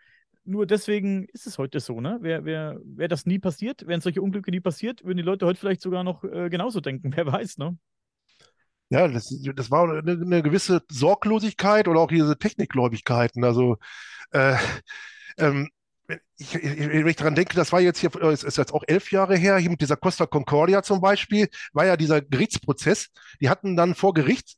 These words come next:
Speaker 2: festgestellt, dass die Costa Concordia schlechter konstruiert war als die Titanic hundert Jahre vorher. Äh, das hab ich, da, da, da hab ich auch gedacht, so, ui, also das ist heutzutage noch, ähm,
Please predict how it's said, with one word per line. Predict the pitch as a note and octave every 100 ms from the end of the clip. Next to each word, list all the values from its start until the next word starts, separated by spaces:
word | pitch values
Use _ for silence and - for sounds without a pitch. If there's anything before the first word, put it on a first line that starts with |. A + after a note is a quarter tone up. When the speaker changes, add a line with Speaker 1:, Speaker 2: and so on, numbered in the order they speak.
| _
Speaker 2:
festgestellt, | B3 - - - D3+ D#3
dass | D#3 -
die | D#3+
Costa | G3+ - D#3
Concordia | D3 - A3+ G#3 C#3+ B2+ A#2 _ _ _
schlechter | - F3 A3+ -
konstruiert | B3 A3 A3+ - F#3 G#3+ -
war | G3
als | F#3+
die | F#3
Titanic | F3+ F3+ B3 -
hundert | D3+ C#3+ B2+
Jahre | C3 A#2+
vorher. | C#3 A#2+ A#2+ A2 _ _ _ _ _ _ _ -
Äh, | F3+ F3+ F3+ E3
das | E3+ -
hab | F#3+
ich, |
da, | F3 E3 E3+
da, | D#3
da | E3+ D#3+
hab | F#3+
ich | G3+
auch | G#3
gedacht, | F3 E3
so, | - -
ui, | G#3 E4+ B3+ G2 _ _ - -
also | D#3
das | F3 -
ist | -
heutzutage | B3 - D4 G#3+ F3+ D3
noch, | D3 - D#3
ähm, | D#3 D3 D3 C#3+